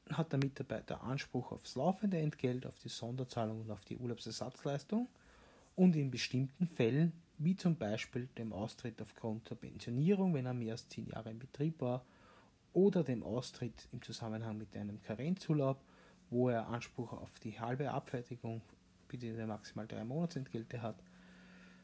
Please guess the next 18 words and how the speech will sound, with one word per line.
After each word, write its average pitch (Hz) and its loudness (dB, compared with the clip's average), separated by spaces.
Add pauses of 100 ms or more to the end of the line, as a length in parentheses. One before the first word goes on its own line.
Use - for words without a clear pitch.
(140)
Das - -12
heißt, 117 -8
er 120 0
bekommt - -2
in 143 2
bestimmten 135 2
Fällen 214 4
die 175 2
Abfertigung, 135 0
im 120 -2
Regelfall 107 -2
allerdings 110 -6
nicht, - 0 (480)
und 143 2
ein 120 -4
Anspruch 127 -4
auf 120 -8
Kündigungsentschädigung 117 -4